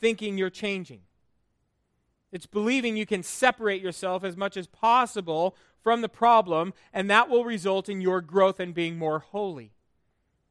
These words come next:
Now, like so many distortions, there's an element of truth in it, right? What did Jesus say earlier in the Sermon on the Mount? "If your right hand causes you to sin, what do you do?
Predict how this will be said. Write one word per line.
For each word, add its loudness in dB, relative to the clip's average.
Now, -2
like -2
so 0
many 0
distortions, -2
there's -6
an -6
element -6
of -10
truth -12
in -10
it, -18
right? -10
What 0
did -6
Jesus -8
say -2
earlier 4
in -6
the -12
Sermon -10
on -6
the -12
Mount? -8
"If -12
your -4
right 2
hand -4
causes -2
you -10
to -10
sin, -6
what -2
do -8
you -8
do? -2